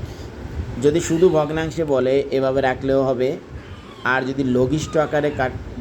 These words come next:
বলে, তো লঘিষ্ঠ আকার মানে কেটে ছোট করা। দুই দিয়ে কাটতেছি, দেখো, দুই দিয়ে কাটলে হবে পঞ্চাশ ভাগের তিন।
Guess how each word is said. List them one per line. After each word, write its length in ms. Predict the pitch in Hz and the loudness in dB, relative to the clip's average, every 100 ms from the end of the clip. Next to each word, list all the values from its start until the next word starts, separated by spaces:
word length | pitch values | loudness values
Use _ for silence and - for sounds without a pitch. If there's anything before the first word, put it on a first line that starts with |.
| 113 | 0
বলে, 220 | 127 151 | 2 2
তো 100 | 160 | 0
লঘিষ্ঠ 440 | 127 127 135 - | 0 0 0 0
আকার 280 | 147 139 147 | 0 0 -2
মানে 200 | 139 131 - | -2 -4 -2
কেটে 220 | 143 - | -4 -2
ছোট 180 | - 139 | -2 -2
করা। 240 | 127 117 - - - - 110 | 0 -2 -4 -8 -12 -10 -4
দুই 180 | 113 135 | 0 0
দিয়ে 160 | 131 139 | 2 2
কাটতেছি, 480 | 123 117 120 110 120 | 0 -2 -6 -6 -6
দেখো, 300 | 110 135 214 - - - - - - - - | -4 -6 -8 -10 -14 -16 -16 -12 -10 -8 -2
দুই 160 | 123 139 | 0 2
দিয়ে 220 | 139 147 | 4 2
কাটলে 460 | 143 123 117 127 175 180 - | 2 0 -2 -2 -2 -6 -6
হবে 200 | 117 131 131 | -4 -2 -2
পঞ্চাশ 360 | 135 131 143 | -2 -2 -2
ভাগের 320 | 131 123 123 117 127 | 0 0 0 -2 0
তিন। 320 | 139 123 | 0 0